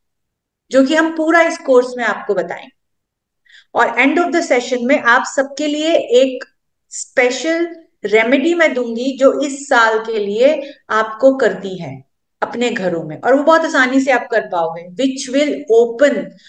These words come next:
आपका पैसा जमा होना शुरू हो जाएगा, आपके घर में बरकत होनी शुरू हो जाएगी, नए नए पैसा आने के रास्ते खुलेंगे, क्योंकि वो ट्वेंटी ट्वेंटी फ़ोर की remedy है। तो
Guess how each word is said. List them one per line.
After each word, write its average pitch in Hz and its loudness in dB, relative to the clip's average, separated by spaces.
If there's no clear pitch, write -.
आपका 294 2
पैसा 285 0
जमा 285 0
होना 269 0
शुरू 269 -4
हो 262 2
जाएगा, 240 0
आपके 247 -2
घर 233 -4
में 247 -4
बरकत 294 2
होनी 277 2
शुरू 262 -4
हो 247 2
जाएगी, 247 -2
नए 277 2
नए 302 2
पैसा 262 0
आने 254 0
के 269 0
रास्ते 226 -2
खुलेंगे, 160 -8
क्योंकि 240 -4
वो 285 2
ट्वेंटी 262 -4
ट्वेंटी 277 -2
फ़ोर 262 0
की 262 -2
remedy 185 -6
है। 180 -14
तो 254 -6